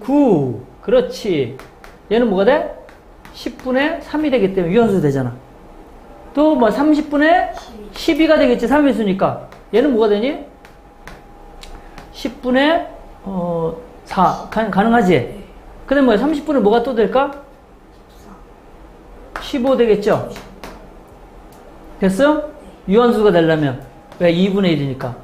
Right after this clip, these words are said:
그러니까 결국 무슨 얘기냐면 요 사이에 있는 수 중에서 봐봐.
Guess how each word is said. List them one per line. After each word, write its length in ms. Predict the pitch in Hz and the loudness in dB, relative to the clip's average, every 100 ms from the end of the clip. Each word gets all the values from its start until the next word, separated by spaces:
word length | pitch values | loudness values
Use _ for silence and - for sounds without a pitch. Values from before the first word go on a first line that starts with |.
| - - - - | -18 -18 -16 -10
그러니까 100 | 185 | -2
결국 260 | 190 226 233 | 2 4 4
무슨 180 | 202 233 | 2 2
얘기냐면 580 | 208 180 233 233 - - - - - | 2 0 0 0 -4 -12 -20 -12 -2
요 220 | 220 277 | 2 2
사이에 320 | 269 320 320 | 0 0 2
있는 180 | 285 269 | 2 2
수 120 | 262 247 | 0 -4
중에서 280 | 226 190 | -2 -2
봐봐. 360 | 180 175 180 | -2 -2 -2